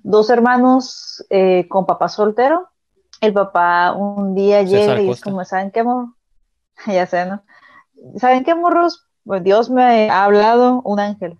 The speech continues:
Speaker 1: me ha hablado", algo así. Y, este, "me hizo un encargo, voy a eliminar demonios de la tierra".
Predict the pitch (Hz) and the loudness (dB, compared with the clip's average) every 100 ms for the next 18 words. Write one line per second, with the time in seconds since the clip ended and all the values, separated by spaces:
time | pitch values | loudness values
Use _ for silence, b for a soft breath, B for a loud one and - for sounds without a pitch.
0 | - 180 175 170 160 160 160 175 170 160 | -10 -8 -4 -4 -6 -8 -10 -12 -16 -14
1 | 190 175 170 160 160 160 _ - 160 151 | -10 -8 -8 -8 -10 -10 _ -10 -8 -8
2 | 139 _ B B B B B _ _ _ | -10 _ B B B B B _ _ _
3 | - 208 202 202 226 226 220 190 180 165 | -6 0 0 0 -2 -2 0 0 0 -2
4 | 165 - 170 185 208 226 208 165 165 180 | -4 -6 -2 2 2 0 -4 -6 -4 -4
5 | 185 190 196 185 - 156 147 151 | -6 -4 -2 -2 -2 -2 -2 -6